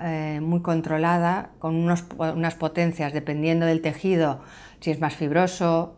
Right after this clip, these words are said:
dependiendo de la zona, si es en la espalda que es más duro, si hay alguna zona que haya silicona infiltrada, eh, dependiendo de la dureza del tejido, podemos también jugar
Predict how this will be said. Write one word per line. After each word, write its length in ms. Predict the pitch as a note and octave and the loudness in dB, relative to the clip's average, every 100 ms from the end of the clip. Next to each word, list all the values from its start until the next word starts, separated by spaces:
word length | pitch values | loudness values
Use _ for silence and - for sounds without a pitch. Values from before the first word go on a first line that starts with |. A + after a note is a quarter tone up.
| - | -8
dependiendo 560 | D#3+ D3 D3 D3 D3+ | -6 -4 -4 -2 0
de 100 | D3 | 0
la 100 | C#3+ | 0
zona, 300 | C3+ F3 E3+ | 0 0 0
si 100 | D#3+ | -2
es 80 | D3 | -6
en 100 | D3 | -6
la 80 | C3+ | -8
espalda 420 | - D3+ D3+ C#3+ | -4 -2 -2 -2
que 100 | C#3 | -6
es 120 | C3 | -8
más 240 | C#3 B2+ C3+ | -6 -6 -2
duro, 440 | F#3 F3 D#3+ E3+ - - - | 0 2 2 0 -8 -20 -6
si 120 | E3+ | 0
hay 120 | D#3 | 2
alguna 320 | D3+ D#3 D3 | 2 0 -2
zona 300 | C#3+ D3+ D3 | -2 -2 -2
que 80 | C#3+ | -2
haya 300 | C#3+ C#3 C#3+ | -2 -2 -4
silicona 400 | - D#3 C#3+ C3+ | -4 -6 -4 -4
infiltrada, 760 | C3 C3 A#2+ F3+ F3+ E3+ E3 D#3+ - - - - - - - | -6 -8 -4 2 4 4 2 -4 -12 -20 -20 -20 -20 -20 -4
eh, 220 | F3 E3 | 0 2
dependiendo 520 | D#3 D3+ D#3 E3+ F3 D3+ | 2 0 2 4 4 4
de 80 | |
la 120 | D3 D3 | 2 0
dureza 280 | D#3 E3 | 0 0
del 100 | F3 | -2
tejido, 460 | F3 E3+ G3+ G3 G3+ | -2 -2 0 0 0
podemos 400 | D#3 D3+ D#3 D#3+ | -2 -2 -2 -2
también 340 | D#3+ D#3+ D#3+ | 0 0 0
jugar 500 | E3 E3+ E3+ F3 F#3 | 0 2 4 4 2